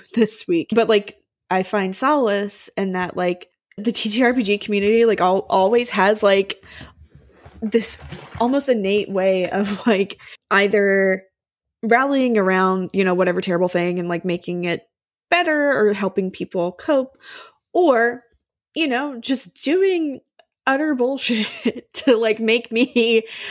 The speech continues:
like, laugh and forget it all and feel safe in a world that, like, increasingly makes people feel unsafe. So I am very grateful. <laughs> I'm very grateful to,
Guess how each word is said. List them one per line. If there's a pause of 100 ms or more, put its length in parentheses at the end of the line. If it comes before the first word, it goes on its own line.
(160)
like, (520)
laugh (100)
and
forget
it
all
and
feel (280)
safe (120)
in
a
world
that,
like,
increasingly (360)
makes
people
feel
unsafe.
So (140)
I
am
very
grateful. (600)
<laughs>
I'm
very
grateful
to,